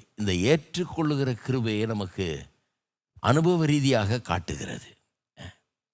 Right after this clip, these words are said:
தான் பாருங்க, கிறிஸ்து சிலுவையில என்ன பண்ணாரு? நம்ம தப்புகளை, நம்ம பாவங்களை வெறும் சகிச்சுக்கல, பொறுத்துக்கல. டாலரன்ஸ் இல்லைங்க அது. சிலுவையில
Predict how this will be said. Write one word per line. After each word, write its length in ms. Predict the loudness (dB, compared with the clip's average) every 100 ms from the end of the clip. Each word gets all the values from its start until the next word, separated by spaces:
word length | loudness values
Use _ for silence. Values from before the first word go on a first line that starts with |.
| _ _ _ _ -2
தான் 120 | 2
பாருங்க, 260 | 0 0
கிறிஸ்து 440 | -4 -6 -6 -4 -2 -2 -4 -12
சிலுவையில 540 | -8 -2 0 4 4 2 0
என்ன 180 | 0 0
பண்ணாரு? 460 | 0 -2 -4 -6 -10 -16 _ _ _ _ _ _ -4
நம்ம 260 | 0 2
தப்புகளை, 560 | 2 2 2 0 2 2
நம்ம 260 | 2 0 -2 2
பாவங்களை 520 | 4 4 2 2 2 -2 -10 _ _ _
வெறும் 340 | 0 2 2 -2 -10 _ 0
சகிச்சுக்கல, 560 | 2 2 4 2 2 -2 -4
பொறுத்துக்கல. 500 | -2 -2 -2 -4 -6 -8 -14 _ _ _ _ _ _ _ _ _ 4
டாலரன்ஸ் 500 | 4 6 2 0 -4
இல்லைங்க 300 | -4 -6 -8
அது. 180 | -8 -16 _ _ _
சிலுவையில 460 | -4 0 2 2 0